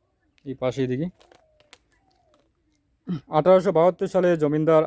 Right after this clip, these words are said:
আলী আহমদ খানের ছেলে, আঠারোশো বাহাত্তর সালে জমিদার আলী আহমদ খান তার ছেলে নবাব আলী আমজাদ খানের নামে সিলেট শহরে একটি বিশাল আকৃতির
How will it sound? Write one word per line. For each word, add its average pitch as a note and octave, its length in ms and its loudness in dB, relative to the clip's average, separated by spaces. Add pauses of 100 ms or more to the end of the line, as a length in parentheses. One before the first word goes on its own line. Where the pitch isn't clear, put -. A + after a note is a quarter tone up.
আলী D3 180 0
আহমদ D#3 280 -4
খানের D3 360 -2
ছেলে, C#3 180 -2 (1120)
আঠারোশো E3 420 2
বাহাত্তর E3+ 320 2
সালে F3 120 0 (100)
জমিদার D#3 340 0
আলী D3+ 160 2
আহমদ D#3+ 260 -4
খান D3+ 160 -2 (100)
তার C#3+ 220 0
ছেলে C#3+ 160 -4 (100)
নবাব C3+ 240 0 (120)
আলী D3 180 0
আমজাদ D3 280 -2
খানের C#3+ 260 -2 (120)
নামে C3+ 180 -2 (140)
সিলেট C#3+ 280 -4
শহরে C3+ 220 -2 (880)
একটি C#3+ 200 -12 (100)
বিশাল D3 280 0
আকৃতির C#3 300 -4